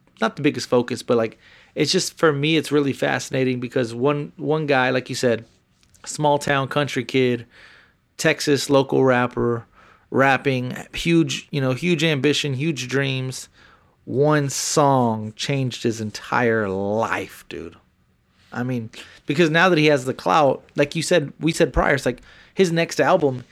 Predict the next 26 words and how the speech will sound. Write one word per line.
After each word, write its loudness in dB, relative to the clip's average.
I, 2
I 2
mean, 2
for 4
argument's 4
sake, 4
if -2
you 2
look 4
at 6
his 2
features, -2
this 2
album, 2
and 2
look 0
at 2
his -2
features -2
next -2
album, 2
I 0
guarantee 2
even 0
that 2
changes. -4